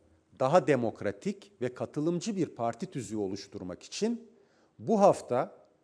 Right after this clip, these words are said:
dört dokuz Eylül tarihleri arasında gerçekleştireceğimiz ikinci yüzyıl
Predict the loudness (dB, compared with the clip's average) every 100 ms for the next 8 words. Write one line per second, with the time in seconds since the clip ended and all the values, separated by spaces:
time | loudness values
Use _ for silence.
0 | _ _ 4 8 8 4 -12 -20 _ _
1 | 0 0 2 6 8 6 4 2 2 2
2 | 0 2 2 0 -6 -6 0 2 2 -2
3 | -8 -8 -8 -10 -10 -8 -8 -4 -4 -4
4 | -8 -16 _ _ -12 -10 -4 -2 -2 -2
5 | 0 0 0 4 4 4